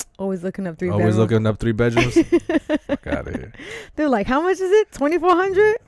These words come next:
Speaker 1: All right, I think I could work this shit out." <laughs>
Speaker 2: Good luck.
Speaker 1: Yeah, no, it's, it's, it's, it's a joke of, you know, it's kind of like, um, I guess kinda like those old jokes that men used to have for women, like, "Oh, you know,
Speaker 2: Mm-hmm.
Speaker 1: she's the old ball and chain," and shit like that.
Speaker 2: Yeah.
Speaker 1: That's a joke that me and my friends have, that,
Speaker 2: Mm-hmm.
Speaker 1: you know, we be on Zillow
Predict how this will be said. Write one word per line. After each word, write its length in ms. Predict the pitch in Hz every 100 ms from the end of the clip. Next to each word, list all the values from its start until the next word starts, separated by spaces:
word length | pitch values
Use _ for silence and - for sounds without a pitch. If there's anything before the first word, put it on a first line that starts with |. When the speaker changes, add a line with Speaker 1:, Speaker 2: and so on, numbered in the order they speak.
| -
Speaker 1:
All 120 | 214
right, 400 | 196 202 202 190
I 80 | -
think 160 | 226 240
I 60 |
could 140 | 233 208
work 160 | 196
this 140 | - 185
shit 180 | 196 180
out." 240 | - 240 -
<laughs> 1120 | 294 277 285 262 262 - 269 381 - - -
Speaker 2:
Good 120 | 95
luck. 260 | 90 87 _ - -
Speaker 1:
Yeah, 280 | 208 180 170
no, 200 | 202 180
it's, 180 | 185 -
it's, 280 | 226 233 -
it's, 280 | 220 - -
it's 180 | 214 -
a 80 | 208
joke 360 | 196 185 190
of, 400 | - 175 175 -
you 120 | 277 320
know, 120 | -
it's 140 | -
kind 240 | - 330 320
of 120 | 240
like, 360 | 208 196 185 -
um, 560 | 175 170 - - - - _ _ _ _ _ _ _ _ _ -
I 60 | 196
guess 180 | 196 -
kinda 220 | - 214
like 180 | 185 175
those 180 | - 180 -
old 180 | 185 180
jokes 280 | 185 196 -
that 160 | 175
men 260 | 180 175 175
used 180 | 175 -
to 80 | 185
have 180 | 180
for 140 | 175 170
women, 320 | 170 175 180
like, 220 | 175 -
"Oh, 120 | - 90
you 140 | 90
know, 80 | 90
Speaker 2:
Mm-hmm. 20 |
Speaker 1:
she's 260 | 98 101 95
the 80 | -
old 220 | - 180
ball 240 | 185 185
and 140 | 180 180
chain," 340 | - 185 185
and 100 | 190
shit 260 | - 208 170
like 200 | 185 180
that. 140 | 190
Speaker 2:
Yeah. 60 | 160
Speaker 1:
That's 200 | 202 -
a 60 | 185
joke 240 | 180 180
that 160 | 180 180
me 140 | 175
and 80 | 175
my 100 | 175
friends 300 | - 175 -
have, 200 | 170 165
that, 80 | 170
Speaker 2:
Mm-hmm. 80 | 175
Speaker 1:
you 40 |
know, 120 | 175
we 160 | 165 185
be 220 | 170 180
on 200 | - 185 170
Zillow 460 | 185 180 175 190